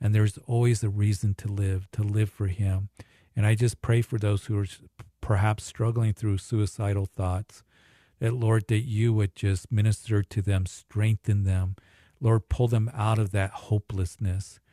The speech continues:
and just despair that there's no other options. There's always an option to turn to you. I just pray for my sister Margaret, that you just be with her. And Lord, that she would comfort it by what the truth of your word has to say.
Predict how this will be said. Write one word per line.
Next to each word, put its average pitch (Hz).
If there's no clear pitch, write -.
and 104
just 110
despair 95
that 101
there's 104
no 107
other 104
options. 95
There's 98
always 104
an 107
option 98
to 98
turn 95
to -
you. 92
I 123
just 120
pray 110
for -
my 104
sister -
Margaret, 98
that 104
you 107
just 101
be 98
with 92
her. 110
And 104
Lord, 104
that 98
she 110
would 101
comfort 110
it 98
by 95
what 104
the 95
truth -
of 101
your 95
word 95
has 92
to 98
say. 87